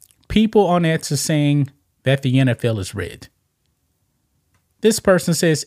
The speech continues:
"Everything in America is rigged, even the Super Bowl." Another person says, "Good morning to everyone who knows the N F L and Super Bowl are rigged, just like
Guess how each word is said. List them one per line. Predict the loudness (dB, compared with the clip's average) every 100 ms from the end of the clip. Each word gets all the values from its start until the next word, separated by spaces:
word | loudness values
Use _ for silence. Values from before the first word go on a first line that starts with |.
| 0
"Everything | 0 2 0 0 0
in | 2
America | 2 2 0 0 -2
is | -2
rigged, | -2 0 0 -2 -4 -12 _ _ _ _ _ _ _ _
even | 2 2 2 2 0 _ _
the | -2 2
Super | 2 -2 0 0 0
Bowl." | -2 -4 -6 -16 _ _ _ _ _ _ _ _ _ _ _ _ _ _ _ _ _ _ _ _ _
Another | 0 2
person | 0 0 0
says, | 0 0
"Good | 2 2
morning | 2 0 0 0
to | 0 2
everyone | 2 0 2 2 0 -4 _
who | -2 2
knows | 2 4 4 2 0
the | -6 -2
N | 0
F | 0 2
L | 2 4 2 0 -6 _ _ _ _
and | -2 -2
Super | 0 0 2
Bowl | 2 2 2 0 -4 _
are | -4
rigged, | -2 0 0 0 -8 _ _ _ _ _ _ _
just | -2 0 0 0
like | 2 2 0 -6